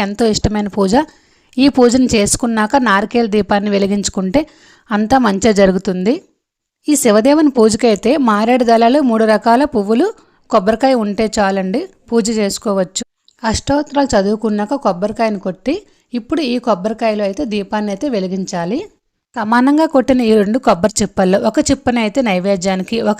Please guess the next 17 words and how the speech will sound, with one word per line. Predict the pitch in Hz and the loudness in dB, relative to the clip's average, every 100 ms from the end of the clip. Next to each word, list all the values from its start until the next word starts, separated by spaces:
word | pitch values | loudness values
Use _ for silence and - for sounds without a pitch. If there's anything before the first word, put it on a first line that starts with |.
| 277 | -2
చిప్పనైతే | 262 233 220 262 202 | -2 -2 -4 -4 -4
దీపానికైతే | 196 208 202 208 208 247 | -4 -4 -4 -6 -4 -2
మనం | 190 180 185 | -2 -4 -4
తీసుకోవాలి. | 175 - 196 180 175 262 - _ _ - | -4 0 0 2 0 -2 -4 _ _ -2
శివయ్యకి | 254 240 330 330 302 226 | 0 2 2 2 0 0
మూడు | 240 285 | 0 0
నేత్రములు | 240 196 233 220 190 | 0 -4 -4 -2 -2
ఎలా | 220 220 | -2 -4
ఉంటాయో | 196 196 208 202 | -4 -4 -2 -2
అలాగే | 220 240 240 | -4 -2 -4
ఒక | 214 202 | -4 -8
చిప్పకైతే | 190 226 233 220 240 | -8 -6 -6 -2 -2
మూడు | 208 202 202 | -2 -4 -4
కన్నుల్లా | 202 220 233 202 | -4 -2 -2 -2
ఉంటాయి | 185 202 202 | -4 -6 -6
కదా. | 202 262 330 - - _ 262 | -4 -4 -4 -12 -20 _ -8
ఇప్పుడు | 254 | -2